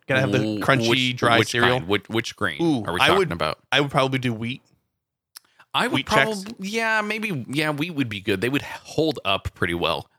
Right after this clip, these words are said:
Speaker 2: The
Speaker 1: Mm-hmm.
Speaker 2: rice ones would just fall apart and
Speaker 1: Mm,
Speaker 2: end up
Speaker 1: yeah.
Speaker 2: at the bottom, even though those are my favorite ones to eat with milk.
Speaker 1: Yeah, I
Speaker 2: Um,
Speaker 1: know you, I
Speaker 2: they,
Speaker 1: know.
Speaker 2: they
Speaker 1: You were,
Speaker 2: just
Speaker 1: you, when we were growing up, you were the rice Chex. I was the corn Chex guy.
Speaker 2: Yep. Corn Chex would be okay too, but corn
Speaker 1: Mm.
Speaker 2: is a very, like, overpowering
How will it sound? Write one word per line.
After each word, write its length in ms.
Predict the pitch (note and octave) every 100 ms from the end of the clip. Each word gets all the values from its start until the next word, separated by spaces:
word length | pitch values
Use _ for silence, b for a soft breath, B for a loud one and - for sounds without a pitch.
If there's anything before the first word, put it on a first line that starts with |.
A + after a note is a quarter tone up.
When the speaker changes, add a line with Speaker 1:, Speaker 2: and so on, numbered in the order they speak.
| -
Speaker 2:
The 140 | A2 G2
Speaker 1:
Mm-hmm. 180 | A2+
Speaker 2:
rice 300 | F#2+ B2 -
ones 340 | C3+ C#3 C#3 A2+
would 140 | G2
just 360 | F#2+ F#2 - -
fall 240 | G#2 F#2+
apart 360 | E2+ - E2+ B2+
and 120 | A#2
Speaker 1:
Mm, 40 |
Speaker 2:
end 80 | E2+
up 60 | G#2+
Speaker 1:
yeah. 60 | G2
Speaker 2:
at 60 |
the 60 | F2
bottom, 260 | D#2+ D#2+ b b -
even 320 | G3+ D#3 G#2
though 200 | G#2+ F#2
those 220 | F#2 F#2
are 60 | F#2+
my 140 | D#2
favorite 320 | - F2 E2+
ones 200 | E2+ E2+ -
to 120 | D#2
eat 200 | G2 -
with 140 | F2 E2+
milk. 400 | E2+ G2 - - _ _ -
Speaker 1:
Yeah, 160 | A#2 G2
I 40 |
Speaker 2:
Um, 60 | D#2
Speaker 1:
know 100 | C#3
you, 140 | A2
I 60 | A2
Speaker 2:
they, 60 | A2
Speaker 1:
know. 200 | D#3+ C#3 -
Speaker 2:
they 80 | -
Speaker 1:
You 200 | C3 G3+
were, 140 | B3 D#3+
Speaker 2:
just 120 | C3
Speaker 1:
you, 120 | E3+
when 180 | E3 D3
we 60 | A3
were 80 |
growing 200 | G3 D3+
up, 160 | D#3+ D#3+ b
you 100 | D3+
were 80 | G#3
the 100 | C#3
rice 280 | A2 C#3+ -
Chex. 280 | - G3 - -
I 100 | D3+
was 140 | E3
the 80 | F#3+
corn 260 | - A2+ G2+
Chex 360 | A#2 - -
guy. 280 | - - - _ _ _ -
Speaker 2:
Yep. 160 | A2 - -
Corn 200 | A#3 A#3+
Chex 220 | D3 -
would 80 | G#2+
be 120 | F2+
okay 200 | E2 E2+
too, 340 | - G2 D#2 E2
but 180 | F#2 -
corn 200 | D3 C3
Speaker 1:
Mm. 40 |
Speaker 2:
is 100 | G2
a 60 | E2+
very, 360 | G2+ F2+ E2+ E2+ - -
like, 200 | F2+ E2+ -
overpowering 760 | G#2 F2+ E2 F2+ D#2+ D#2 D2+